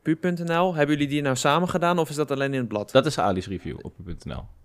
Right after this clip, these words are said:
Speaker 1: Ali's review op
Speaker 2: Ja.
Speaker 1: pu punt N L. Oké, en op, eh, gamer punt N L heeft Danny hem gedaan. Ik heb geen idee wat hij van de game vindt.
Speaker 2: Wow,
Speaker 1: Dus,
Speaker 2: heb je, weet je
Speaker 1: eh,
Speaker 2: het
Speaker 1: maar dat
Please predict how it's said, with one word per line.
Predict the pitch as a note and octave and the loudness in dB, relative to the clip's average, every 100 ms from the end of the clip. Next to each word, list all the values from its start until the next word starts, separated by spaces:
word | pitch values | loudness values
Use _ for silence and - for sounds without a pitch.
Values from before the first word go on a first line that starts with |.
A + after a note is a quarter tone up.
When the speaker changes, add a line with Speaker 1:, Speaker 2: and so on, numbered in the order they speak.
| - - | -12 0
Speaker 1:
Ali's | C#3+ D#3 C3+ | 4 4 2
review | C#3 C3 | 0 2
op | - | 2
Speaker 2:
Ja. | A#2+ | 0
Speaker 1:
pu | |
punt | G#2+ G#2 | -4 -2
N | |
L. | G2+ | -2
Oké, | A2 | 2
en | G#2 - B2 | 2 2 0
op, | A#2+ A#2+ | -2 -2
eh, | - | 0
gamer | B2 A#2+ A2+ C3 C3 | 4 4 4 2 2
punt | C3+ B2+ | -4 -2
N | B2 | 0
L | A#2+ | 0
heeft | A#2+ A2 | 0 2
Danny | A2+ B2+ B2 | 4 4 2
hem | A2+ A2+ | 0 -2
gedaan. | A2 A2 A2+ | -2 0 0
Ik | A2 | -2
heb | - | -4
geen | - - D3+ | -4 -2 0
idee | E3+ C3 C3+ D#3+ | 0 2 4 4
wat | B2+ | 2
hij | B2 C#3 | 2 2
van | G#2+ | 0
de | G2+ | -4
game | G2+ A#2 | -4 0
vindt. | B2 B2 | -2 2
Speaker 2:
Wow, | A#2+ A#2+ | 6 6
Speaker 1:
Dus, | F2 | 4
Speaker 2:
heb | G#2+ | 2
je, | |
weet | G#2+ - | 2 2
je | |
Speaker 1:
eh, | G#2 | 0
Speaker 2:
het | - | 2
Speaker 1:
maar | |
dat | A#2 | 4